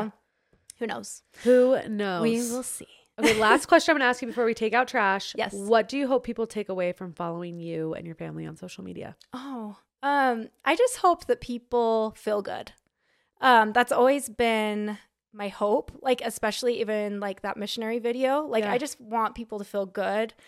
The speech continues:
Speaker 1: to smile, to laugh. And I also hope to inspire people to document their own lives. Like, I think a lot of people are like, "Oh, my life is so boring," you know, like, this,
Speaker 2: Yeah.
Speaker 1: that, the other. But no, it's not.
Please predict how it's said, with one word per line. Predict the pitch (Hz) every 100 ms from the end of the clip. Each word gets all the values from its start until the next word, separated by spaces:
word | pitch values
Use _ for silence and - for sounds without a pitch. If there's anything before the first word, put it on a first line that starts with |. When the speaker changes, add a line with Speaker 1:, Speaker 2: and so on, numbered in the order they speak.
| - -
Speaker 1:
to | 302
smile, | - 247 233 226
to | 220
laugh. | 214 220 220 220 -
And | - 233
I |
also | 214 233 - 269 247 240 240 - - - _
hope | 220 226
to | 240
inspire | 208 - 208 208 202
people | 214 202 202
to | 196
document | 202 185 - 208 -
their | 214
own | 208 202
lives. | 190 190 196 - - _ _ _
Like, | 240 240
I | 240
think | 262
a | 269
lot | 233 208
of |
people | 202 220 214 208
are | 202
like, | 202 202 -
"Oh, | 269 262
my | 240
life | 226 220
is | 226
so | 208
boring," | 196 277 269 254 254 247 247 247 240 _
you | 269
know, | 269 220
like, | 226 214 214
this, | 233
Speaker 2:
Yeah. | 202
Speaker 1:
that, | 233 220
the | 226 254
other. | 240 247
But | 240 240
no, | 240 233 240
it's | 220 -
not. | 208 196 -